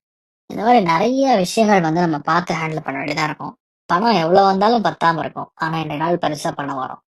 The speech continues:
ரெண்டும் கலந்த கலவை தான். ஆனா குடும்பத்திலயும் சரி, சாப்பாட்டுலயும் சரி, பேச்சுலயும் சரி,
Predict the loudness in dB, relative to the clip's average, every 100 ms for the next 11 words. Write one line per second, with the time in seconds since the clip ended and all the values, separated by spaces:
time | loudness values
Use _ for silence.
0 | _ _ -20 -20 _ _ _ 0 4 6
1 | 6 4 2 2 0 0 -4 -6 -8 -8
2 | -10 -6 -2 -2 0 2 2 4 2 2
3 | 0 0 0 0 4 2 4 0 0 -4
4 | -4 -2 -2 0 0 0 -4 -6